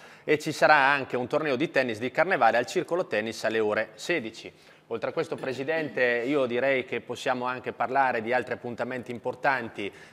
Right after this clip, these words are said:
eh, dedicati, diciamo, non proprio allo sport, ma anche alla salute, perché abbiamo domenica quattro febbraio in bici con, eh, il Voulon,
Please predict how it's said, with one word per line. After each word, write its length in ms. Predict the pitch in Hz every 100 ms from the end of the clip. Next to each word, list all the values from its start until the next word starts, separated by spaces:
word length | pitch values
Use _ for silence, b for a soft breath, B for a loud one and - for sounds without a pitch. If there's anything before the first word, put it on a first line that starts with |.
| B
eh, 460 | 117 117 113 110 104
dedicati, 760 | 120 113 - 139 131 - 120
diciamo, 420 | 113 120 147 127 120
non 220 | 143 135
proprio 260 | 156 -
allo 80 | 139
sport, 360 | 135 - 147 -
ma 100 | 131
anche 180 | 131 131
alla 140 | 135
salute, 420 | - 185 175 127
perché 240 | 101 - 113
abbiamo 460 | 120 123 117 110
domenica 580 | 107 123 131 123 117 123
quattro 240 | - 120
febbraio 540 | 117 123 117 131 117 113
in 100 | 117
bici 300 | 127 123 113
con, 260 | 113 110
eh, 240 | 110 110 104
il 80 | 107
Voulon, 480 | 156 123 139 214